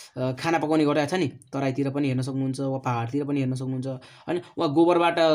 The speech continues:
भनौँ न ग्यास, बायोग्यास पनि प्रडक्सन गर्न सकिन्छ, होइन? गोबरहरू हाले तपाईँहरूलाई थाहा होला, होइन? So, methane gas is also as a, use as a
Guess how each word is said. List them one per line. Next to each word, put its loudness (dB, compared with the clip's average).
भनौँ 0
न 2
ग्यास, 2
बायोग्यास 4
पनि -2
प्रडक्सन -2
गर्न 2
सकिन्छ, 0
होइन? -2
गोबरहरू -2
हाले -2
तपाईँहरूलाई -4
थाहा 2
होला, 2
होइन? -2
So, 2
methane 2
gas 2
is -4
also 2
as -2
a, -2
use 0
as 2
a 2